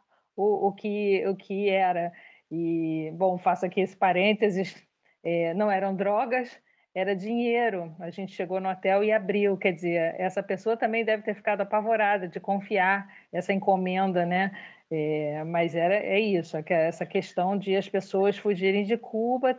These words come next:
pra trabalhar em outros lugares e mandarem dinheiro pras suas famílias dessa maneira maluca, né?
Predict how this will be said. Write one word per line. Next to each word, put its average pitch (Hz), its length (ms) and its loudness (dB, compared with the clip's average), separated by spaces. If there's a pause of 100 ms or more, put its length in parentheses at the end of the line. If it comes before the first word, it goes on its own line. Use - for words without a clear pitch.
pra 208 160 0
trabalhar 202 480 2
em 196 100 -2
outros 196 220 -2
lugares 214 880 0
e 220 520 -2
mandarem 220 580 0
dinheiro 214 400 0
pras 233 200 0
suas 220 200 0
famílias 226 680 -2
dessa 202 400 -2
maneira 220 680 2
maluca, 196 600 -2
né? 175 240 -6